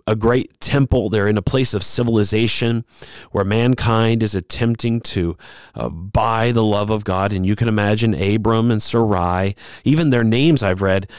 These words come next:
or at least some of them, are, um, related to the moon god. And the moon god was thought to, you know, he,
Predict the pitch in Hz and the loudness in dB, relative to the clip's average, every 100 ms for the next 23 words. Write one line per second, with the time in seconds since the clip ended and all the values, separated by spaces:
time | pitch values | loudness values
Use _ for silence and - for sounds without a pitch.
0 | - - 113 - 131 151 110 95 80 - | -14 -6 -4 0 2 2 2 0 -2 -8
1 | - - - 104 101 101 98 95 82 _ | -20 -8 -2 0 0 0 -2 -4 -8 _
2 | _ - 127 135 160 143 87 - - - | _ 0 2 4 2 2 0 -4 -14 -20
3 | _ - 139 127 101 - - - 117 117 | _ -2 2 4 2 0 -10 -4 0 2
4 | 127 139 135 117 98 82 - - _ _ | 4 4 4 2 2 0 -4 -8 _ _
5 | _ - - 110 120 110 104 92 95 107 | _ -8 -2 2 2 2 2 0 0 -2
6 | 101 - - 95 90 101 92 104 | -2 -2 -2 -2 0 -2 -2 -2